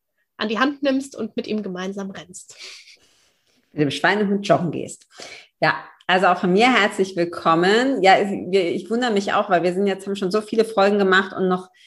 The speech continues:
Speaker 2: tatsächlich keine über Öle und Sport, wobei das ja wirklich eine Leidenschaft von uns, von uns beiden ist und, äh, wir jetzt auch schon in letzter Zeit häufiger gehört haben, ja, wann macht ihr denn mal was über Sport?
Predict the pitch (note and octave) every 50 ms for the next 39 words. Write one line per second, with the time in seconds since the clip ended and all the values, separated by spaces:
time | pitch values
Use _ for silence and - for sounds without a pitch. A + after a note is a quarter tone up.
0 | - _ _ _ _ _ - - F#3 F#3+ G#3 A3 A#3 A3+ A3+ - - F3 E3 F#3
1 | G3 G3 - - F#3+ G3 E3+ - F3 F#3 F3+ F#3 C3 C#3+ E3+ - - - E3 D#3
2 | C#3+ C#3 C#3+ F3+ F3+ - - D#3 - E3 D#3 D3+ D#3+ E3 - E3+ D#3+ D#3+ D#3+ D3
3 | E3+ E3 D#3+ E3 - E3 D#3 D3 D3+ E3+ F3+ F3+ F3+ - F3 - _ - E3 D#3+
4 | D#3 D#3 D#3 D#3 - - - F3 E3 D#3 D#3 D3+ - - - D#3+ E3+ F#3+ G3+ G3
5 | E3+ - - D3+ G#3 A#3 A#3 - - - E3 E3+ E3+ E3+ - - D#3 D#3+ E3 D3+
6 | D3+ E3+ E3 D#3 D#3 D#3+ - - D3+ - D#3 D#3 D#3 D#3 D3+ C#3+ - - C#3 D3+
7 | D3+ D3+ D#3 D#3+ E3 D#3 D#3+ - F3+ F3+ F3+ D3 C#3+ C#3 E3 E3+ E3 F3+ F3+ -
8 | C#3+ C#3+ C#3+ C3+ C#3 C#3+ B2+ C#3+ D3+ D#3 D#3+ F3 - D#3+ C#3 C#3+ D3 C#3+ C#3+ C#3+
9 | D#3 D3+ - - - D#3+ D3+ - - - F#3+ E3+ C#3 D#3 G#3+ - -